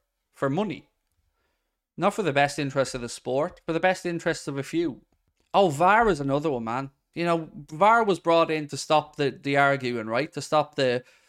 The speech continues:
that "I think that was off, he was on," blah, blah, but all it's done is just give us something else to argue about and make celebrities out of these arsehole referees.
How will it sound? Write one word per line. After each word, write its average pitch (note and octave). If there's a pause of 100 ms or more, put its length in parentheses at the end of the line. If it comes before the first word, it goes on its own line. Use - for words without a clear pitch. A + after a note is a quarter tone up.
(240)
that C#3+
"I E3
think D#3
that C#3+
was C3+
off, C3+
he D3
was C#3
on," B2+
blah, C3
blah, C3+
but F#3
all C#4
it's -
done F3
is D3
just C#3+
give D3+
us C#3
something C3
else B2
to A#2
argue A#3
about B2 (240)
and E3+
make F#3+
celebrities F#3
out D3+
of C#3+
these D3
arsehole D#3+
referees. D#3+